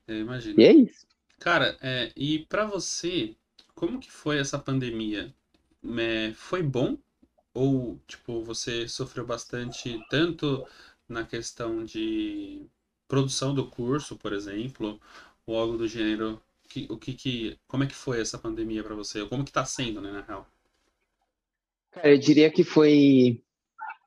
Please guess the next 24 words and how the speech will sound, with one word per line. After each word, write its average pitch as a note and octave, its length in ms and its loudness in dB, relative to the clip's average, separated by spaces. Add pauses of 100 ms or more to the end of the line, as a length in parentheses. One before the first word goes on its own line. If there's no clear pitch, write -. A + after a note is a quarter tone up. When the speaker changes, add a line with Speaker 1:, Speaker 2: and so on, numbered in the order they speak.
(1200)
Speaker 2:
tá, G2 200 10
foi B2 200 8
sessenta G3 600 4
por E3+ 160 2
cento D3 560 2 (380)
positivo D#3+ 880 6
e D#3 80 6
quarenta C#3+ 380 4
negativo. C#3 420 2 (220)
Speaker 1:
Uhum. A2+ 340 -6
Speaker 2:
Sessenta G#3 300 0
positivo, E3 400 -4
quarenta E3 240 0
negativo. D#3+ 360 0 (760)
Positivo G3+ 680 10
no F#3 140 12
quesito D#3 500 6
de, C#3+ 160 -4
tipo, B2+ 500 4 (640)
todo G3 240 10
mundo F3+ 220 8
ficou F#3+ 240 8
em F3+ 120 6
casa. C#3+ 460 6